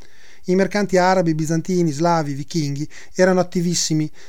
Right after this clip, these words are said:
e intenti alle forme di commercio più articolate che, sia pure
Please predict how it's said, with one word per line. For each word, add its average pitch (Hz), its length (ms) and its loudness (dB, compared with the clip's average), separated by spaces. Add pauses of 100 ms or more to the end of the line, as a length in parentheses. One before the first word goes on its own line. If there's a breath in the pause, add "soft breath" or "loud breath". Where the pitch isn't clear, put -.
e 185 140 0
intenti 180 500 2
alle 175 200 0
forme 208 280 0
di 165 80 0
commercio 202 400 -2
più 196 140 0
articolate 165 760 -2
che, 165 240 0 (200 loud breath)
sia - 200 -2
pure 190 420 0